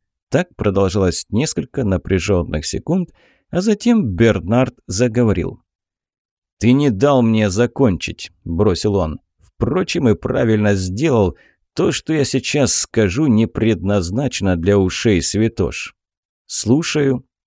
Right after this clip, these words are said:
кивнул я, оторвавшись от книги. «Я сам не шибко верю в их богов и в силу их алтаря». Бернард не стал ходить вокруг да около.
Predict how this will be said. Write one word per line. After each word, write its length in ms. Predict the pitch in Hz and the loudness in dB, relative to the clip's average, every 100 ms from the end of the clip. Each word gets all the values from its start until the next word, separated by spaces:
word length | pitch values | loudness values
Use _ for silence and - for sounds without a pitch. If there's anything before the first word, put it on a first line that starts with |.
| _ | _
кивнул 480 | 113 98 98 92 87 | 0 2 2 0 0
я, 240 | 92 113 | 0 -2
оторвавшись 680 | 104 95 92 92 85 - - | -2 -2 0 0 -2 -4 -2
от 120 | 104 | -4
книги. 440 | - 101 87 82 - _ _ _ _ _ _ | -2 -2 -2 -2 -6 _ _ _ _ _ _
«Я 260 | 78 87 131 | -2 2 2
сам 320 | - 185 180 | 0 -2 -2
не 100 | 151 | -2
шибко 460 | - 170 - - | 0 -2 -2 0
верю 360 | 123 127 127 107 | 2 2 2 2
в 80 | 117 | 2
их 160 | 107 | 0
богов 480 | 95 113 98 123 120 | 0 0 0 0 2
и 80 | 101 | 0
в 60 | 82 | -2
силу 420 | - 135 120 107 | -4 0 0 0
их 220 | 92 - | 0 0
алтаря». 800 | 107 92 - 120 117 82 67 - _ _ _ | 0 0 0 2 2 0 -2 -12 _ _ _
Бернард 640 | 85 80 101 101 143 - - | -8 0 0 2 -2 -4 -6
не 120 | 107 | -6
стал 280 | - 104 92 | -2 -2 0
ходить 400 | - 113 131 113 | -2 -2 -2 0
вокруг 480 | 101 98 110 101 95 | 0 2 0 -2 -2
да 140 | 117 | 0
около. 460 | 104 85 95 90 | 0 0 0 0